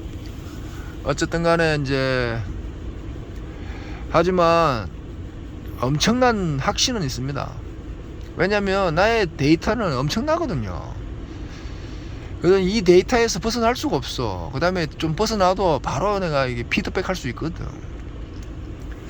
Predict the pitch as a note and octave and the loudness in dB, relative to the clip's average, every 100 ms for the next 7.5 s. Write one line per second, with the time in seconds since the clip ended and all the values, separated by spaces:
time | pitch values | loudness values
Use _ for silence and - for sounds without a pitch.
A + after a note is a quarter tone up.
0 | - - - - - - - - - - | -12 -10 -10 -10 -10 -10 -12 -12 -12 -6
1 | B2 C#3+ F3 D#3+ F3 G3+ E3 D#3+ C3 - | -2 0 2 0 0 0 0 0 -2 -4
2 | C3+ - - - - - - - - - | -6 -6 -8 -10 -10 -10 -10 -8 -10 -10
3 | - - E2 E2+ F#2+ - A#1+ A#1 - - | -10 -10 -8 -8 -8 -8 -8 -8 -8 -10
4 | - - - - - - - - C3 D#3 | -10 -10 -10 -10 -10 -10 -10 -4 0 0
5 | C3+ D3 C#3+ B2 A#2+ D3 E3 D#3 C3+ D#3+ | 2 0 0 0 0 -2 -2 -2 -2 0
6 | E3+ - - E2+ A#2 F2 G2+ B2+ B2+ - | 0 -2 -4 -4 -4 -4 -4 -4 -4 -4
7 | F3+ - - C#2 A#1 | -4 -4 -6 -6 -10